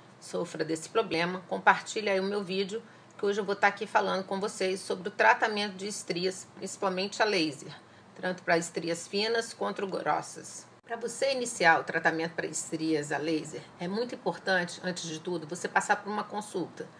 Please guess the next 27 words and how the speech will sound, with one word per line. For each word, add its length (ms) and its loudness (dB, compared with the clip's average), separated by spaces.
porque 160 0
aí 40 6
você 260 0
vai 300 6
iniciar 360 0
um 80 2
preparo 640 8
da 120 0
sua 200 2
pele 500 0
e, 100 -6
com 180 0
isso, 380 4
quanto 280 2
mais 240 4
a 60 2
sua 140 2
pele 200 2
estiver 280 2
preparada, 560 8
melhor 480 4
a 40 4
sua 140 0
recuperação 720 2
durante 340 0
o 40 -18
tratamento. 680 -6